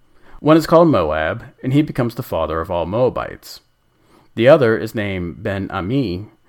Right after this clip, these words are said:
and he is the father of the Ammonites. They will both play a significant role as adversaries of Israel. So I know you're probably thinking that these are a lot of personal stories for an episode that's supposed to look at things from a higher level,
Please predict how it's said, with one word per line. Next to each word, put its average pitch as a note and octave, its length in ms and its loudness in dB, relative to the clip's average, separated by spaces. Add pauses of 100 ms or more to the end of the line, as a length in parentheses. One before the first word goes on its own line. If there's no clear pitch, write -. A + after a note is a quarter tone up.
(120)
and G#2 140 -6
he C3 100 -2
is C3+ 120 -4
the C3+ 60 -6
father F2 360 -2
of F2 180 -8
the E2+ 140 -10
Ammonites. D#2 680 -8 (680)
They F3+ 100 -2
will F#3+ 100 2
both C#3+ 280 2
play G2+ 140 0
a F#2+ 40 -2
significant G#2 500 -8
role D#2 440 -8
as F#2 180 -8
adversaries C#2+ 680 -8
of D2 160 -14
Israel. - 580 -10 (1600)
So F#3 180 2
I - 20 4
know G#3 120 0
you're G#3+ 120 -2
probably C#3+ 260 2
thinking G#2+ 340 -4
that F2+ 140 -6
these A#2 160 -4
are G2 100 -4
a G2 40 -2
lot F#2+ 160 2
of - 120 -6
personal D3 360 -4
stories E2 460 -6
for - 160 -8
an A2 100 -4
episode G#2 420 -6
that's E2 120 -10
supposed - 320 -12
to D#2+ 60 -12
look E2+ 220 -10
at F2 120 -14
things F2 180 -12
from F#2 140 -10
a D2 60 -6
higher C2+ 260 -6
level, G2+ 480 -6